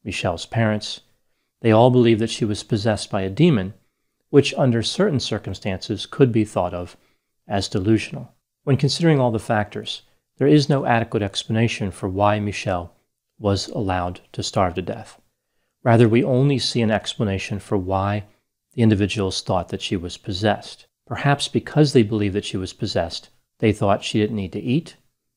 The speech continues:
It's really not clear why they connected those two ideas. Did they think that demons were bringing her food? It really doesn't make any sense. It's one thing to be open to the idea of demon possession. It's another thing to invest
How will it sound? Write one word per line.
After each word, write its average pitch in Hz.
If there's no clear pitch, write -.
It's -
really 143
not 127
clear 131
why 113
they 110
connected 110
those 95
two 110
ideas. 95
Did 117
they 110
think 113
that 87
demons 110
were 101
bringing 101
her 87
food? 123
It 131
really 135
doesn't 127
make 104
any 92
sense. -
It's -
one 160
thing 131
to 117
be 123
open 123
to 110
the 110
idea 104
of 92
demon 98
possession. 101
It's -
another 127
thing 107
to -
invest 101